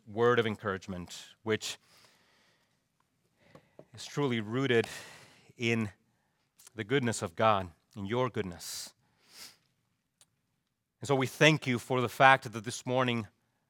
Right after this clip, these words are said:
through both the worship, through singing, and the word, our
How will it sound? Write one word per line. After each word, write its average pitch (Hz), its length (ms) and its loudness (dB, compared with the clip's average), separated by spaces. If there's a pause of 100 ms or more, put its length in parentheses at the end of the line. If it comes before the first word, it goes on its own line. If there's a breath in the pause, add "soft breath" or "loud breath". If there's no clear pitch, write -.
(480)
through 123 320 -2
both 127 500 4
the 117 180 0
worship, 123 440 0
through 123 220 -6
singing, 123 580 -2 (500 loud breath)
and 127 180 -2
the 123 60 0
word, 127 500 6
our 117 280 4